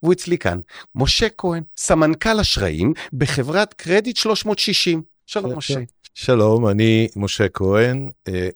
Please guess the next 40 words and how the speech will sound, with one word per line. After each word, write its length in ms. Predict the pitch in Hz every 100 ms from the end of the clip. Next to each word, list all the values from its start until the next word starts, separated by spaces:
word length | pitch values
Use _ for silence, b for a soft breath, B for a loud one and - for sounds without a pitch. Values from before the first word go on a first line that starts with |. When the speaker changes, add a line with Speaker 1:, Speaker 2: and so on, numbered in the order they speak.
| -
Speaker 2:
מתעסק 440 | 110 117 - 127
בנושא 340 | 110 101 -
המשכנתאות 640 | 110 101 - 98 98 101 95
כבר 200 | - 90
מעל 360 | 98 92 101
ארבעים 360 | 98 90 92 92
וחמש 340 | 85 85 80
שנה. 260 | - 92 135 143 _ b b b b -
התחל- 340 | 104 - 139
Speaker 1:
ארבעים 560 | 135 139 147 - 208 226
וחמש 540 | 202 - 185 185 185
שנה, 400 | - 175 202 208
אני 60 | 160
לא 40 | 151 160
Speaker 2:
ארבעים 280 | 175 117
וחמש 80 | 185
Speaker 1:
חושב 160 | - 190
שראיינתי 580 | - 190 180 185 190 185
מישהו 300 | 190 151 185
עם 80 | 175
Speaker 2:
שנה. 60 | 160
Speaker 1:
ותק 300 | 175 175 -
שנים 480 | - 180 190 156
ככה. 320 | 113 87 - -
Speaker 2:
כן, 80 | - B _ _ 104
ארבעים 200 | 95 101
וחמש. 80 | 160
Speaker 1:
כלום, 200 | 131 92
איפה 240 | 139 147 185
התחלת 400 | - - 120 -
את 160 | 202
העולם 320 | 156 123 120 156
הזה? 240 | 165 226
Speaker 2:
התחלתי 520 | 262 123 123 - 120 110
במשרד 580 | 104 98 98 - 104 95
השיכון, 500 | - 95 113 151 185 -
עבדתי 360 | 107 104 104 101
במשרד 460 | 95 87 95 90
השיכון, 540 | 87 98 - 139 139 123
התעסקתי 600 | - 101 110 101 -